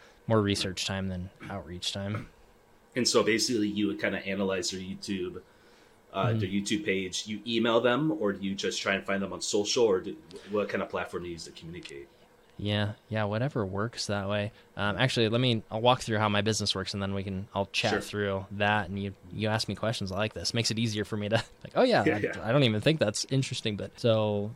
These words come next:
Speaker 1: I mean, I mentioned Evan Carmichael's my business partner. Uh, we're YouTube strategy mostly. Um, so I'm working with large channels. Usually they have, like, a top twenty, top fifty podcast as well. I'm not always, but that, I mean, that helps 'cause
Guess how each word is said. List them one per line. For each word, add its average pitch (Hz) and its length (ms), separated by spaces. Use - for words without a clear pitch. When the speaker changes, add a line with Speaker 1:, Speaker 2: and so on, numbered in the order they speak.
Speaker 1:
I 107 60
mean, 104 120
I 107 40
mentioned 107 420
Evan 123 120
Carmichael's 110 400
my 107 60
business 101 240
partner. 101 380
Uh, 107 60
we're 127 100
YouTube 113 320
strategy 107 800
mostly. 107 720
Um, 98 600
so 98 340
I'm 98 100
working 107 260
with 98 280
large 113 340
channels. 101 420
Usually 104 300
they 98 80
have, 101 160
like, 98 240
a 98 80
top 104 360
twenty, 101 500
top 90 200
fifty 101 320
podcast 104 800
as 95 140
well. 104 500
I'm 107 100
not 139 140
always, 104 640
but 98 260
that, 98 220
I 110 60
mean, 98 200
that 90 120
helps - 420
'cause - 300